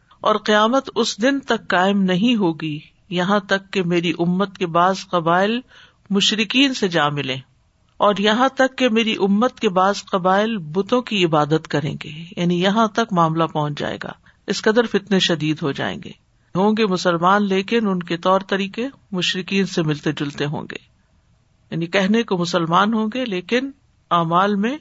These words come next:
شرک آ جائے گا۔ تو یہاں حدیث میں جو لفظ آیا نا،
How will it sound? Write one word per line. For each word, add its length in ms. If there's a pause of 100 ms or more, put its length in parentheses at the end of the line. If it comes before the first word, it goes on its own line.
(180)
شرک 380
آ 100
جائے 340
گا۔ 80 (920)
تو 60
یہاں 280
حدیث 320
میں 80
جو 120
لفظ 260
آیا 200
نا، 100